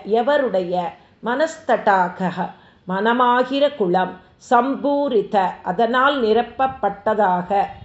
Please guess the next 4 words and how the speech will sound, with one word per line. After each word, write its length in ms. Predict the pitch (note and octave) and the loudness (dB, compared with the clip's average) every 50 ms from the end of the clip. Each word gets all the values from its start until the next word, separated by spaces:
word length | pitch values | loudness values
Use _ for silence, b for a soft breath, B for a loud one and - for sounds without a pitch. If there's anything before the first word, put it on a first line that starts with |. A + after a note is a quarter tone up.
| - E3 D#3 | -14 -4 0
பவதி, 760 | G3 G#3+ G#3+ G#3+ G#3 G3+ - - B3+ C4+ B3+ G3 C#3 - - - F3+ | 2 2 2 2 2 0 -2 -2 -2 -2 -2 -2 -4 -8 -8 -4 0
ஆகிறதோ, 800 | G3+ A3+ A#3+ B3+ - A3+ A3+ G3 F3+ E3+ D#3+ F#3 G3 G3 F3 F3 B B B B B _ _ | 2 4 4 2 2 0 -2 -2 -2 -2 -2 0 0 0 -2 -4 B B B B B _ _
தத் 280 | C#4 D4+ D4+ - - - - F3 | 2 2 2 0 -6 -12 -12 0
ஜென்ம 420 | F3 A3+ A#3+ A3 A3 G#3+ G#3+ G#3 | 2 2 2 2 0 -2 -2 -2